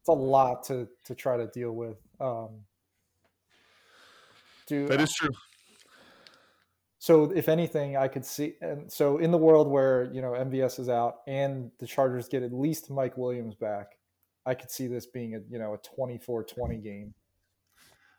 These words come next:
Speaker 1: because the Chiefs
Speaker 2: Ooh.
Speaker 1: just can't, like, totally crush it like they normally do, and,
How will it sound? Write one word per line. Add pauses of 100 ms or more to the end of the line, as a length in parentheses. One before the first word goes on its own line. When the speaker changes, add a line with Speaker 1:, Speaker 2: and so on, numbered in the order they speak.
(140)
Speaker 1:
because
the
Chiefs
Speaker 2:
Ooh.
Speaker 1:
just
can't,
like, (360)
totally (260)
crush
it
like
they
normally
do,
and,